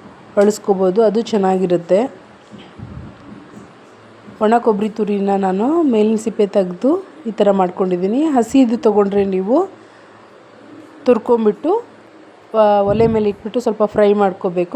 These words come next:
ಫ್ರೈ ಮಾಡ್ಕೊಂಡು ತೊಗೋಬಹುದು. ಒಂದು ವಾರ ಗಂಟ್ಲೆ ನೀವು ಈ ಲಡ್ಡುನ ಇಟ್ಕೊಂಡು ತಿನ್ಬೋದು. ತುಂಬ ದಿನ ಆದರೆ ಫ್ರಿಜ್ಜಲ್ಲಿ ಇಟ್ಕೊಂಡು ತಿನ್ಬೋದು. ತುಂಬ ಚೆನ್ನಾಗಿರುತ್ತೆ, ಹಾಗೆ ಹೆಲ್ದಿ ಕೂಡ. ತುಂಬ ಈಸಿಯಾಗಿ ನಾವು ಹಬ್ಬಕ್ಕೆ ರೆಡಿ ಮಾಡ್ಕೋಬಹುದು. ಎಲ್ರಿಗೂ ಯುಗಾದಿ ಹಬ್ಬದ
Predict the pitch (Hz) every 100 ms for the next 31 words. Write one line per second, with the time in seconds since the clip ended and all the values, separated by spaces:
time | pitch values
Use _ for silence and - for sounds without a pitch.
0 | 262 220 202 202 190 202 190 190 277 220
1 | 185 175 190 170 196 311 302 226 208 208
2 | 214 220 214 220 214 202 202 202 190 175
3 | 202 202 190 190 208 208 202 180 180 170
4 | 196 285 - - - - - 208 220 214
5 | 208 208 220 294 220 180 208 190 185 220
6 | 220 208 180 180 170 185 247 - - -
7 | 226 247 - 214 208 208 202 196 262 233
8 | 208 240 220 196 202 - 190 196 269 -
9 | - - - 254 254 226 233 247 247 240
10 | 208 190 202 196 196 226 208 170 190 208
11 | 190 175 190 190 185 196 175 185 180 226
12 | 277 - - - - 214 220 262 254 240
13 | 208 214 214 214 196 196